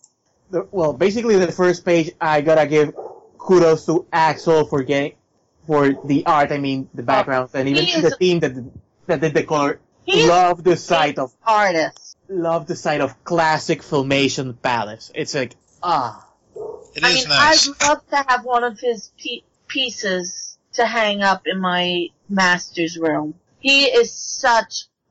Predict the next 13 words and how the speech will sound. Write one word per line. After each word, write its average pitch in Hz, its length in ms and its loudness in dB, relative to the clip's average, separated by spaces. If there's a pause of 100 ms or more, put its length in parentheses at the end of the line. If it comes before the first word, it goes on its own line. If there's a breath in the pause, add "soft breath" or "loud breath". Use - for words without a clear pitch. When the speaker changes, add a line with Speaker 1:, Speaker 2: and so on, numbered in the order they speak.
Speaker 2:
a 196 80 -4
wonderful 208 720 -8
artist, 185 840 0 (240)
even 285 340 2
when 262 140 0
he 247 100 -6
gets 226 320 0
a 214 60 0
lousy 202 480 0
story 185 460 -2
that 180 140 0
he 180 100 -4
has - 260 0